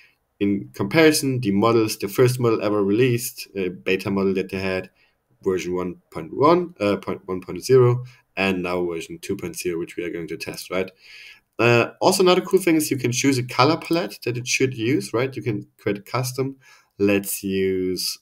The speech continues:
um, blue one, for example, for our generation. Um, rendering, yeah, we can set it on fast and quality, right? If we have premium, we can use a seed and a negative prompt also. So let's do something quite simple, but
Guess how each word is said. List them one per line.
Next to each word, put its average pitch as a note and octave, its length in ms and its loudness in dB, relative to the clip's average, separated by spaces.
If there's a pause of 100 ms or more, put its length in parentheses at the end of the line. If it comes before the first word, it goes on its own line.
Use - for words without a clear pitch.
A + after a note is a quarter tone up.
um, F2 560 -10
blue E3 180 6
one, G#3 180 2
for G3+ 100 -4
example, G3+ 560 -4 (100)
for D#3 140 -2
our D#3+ 60 0
generation. D#3 720 -2 (920)
Um, A2+ 680 -4 (880)
rendering, A2+ 840 2 (100)
yeah, G2 200 -4
we F#2 100 -2
can F#2+ 200 -4
set F#2+ 200 -2
it F2+ 80 0
on E2+ 100 -10
fast F#2 380 -6
and G2 100 -12
quality, G#2 420 -2
right? F2+ 320 0 (280)
If G2 140 -8
we F#2+ 40 2
have F#2 220 -4
premium, A2+ 480 2
we G2 100 2
can G2 180 -4
use E2+ 220 -6
a E2 60 -8
seed G2+ 340 0
and F2+ 100 -4
a E2+ 40 -6
negative G2+ 500 -4
prompt G2+ 240 -4
also. G2+ 460 -6 (560)
So - 280 0
let's F#2+ 280 2
do G#2+ 200 0
something F#2 540 -4
quite - 420 -2
simple, B2 540 6
but G2 200 0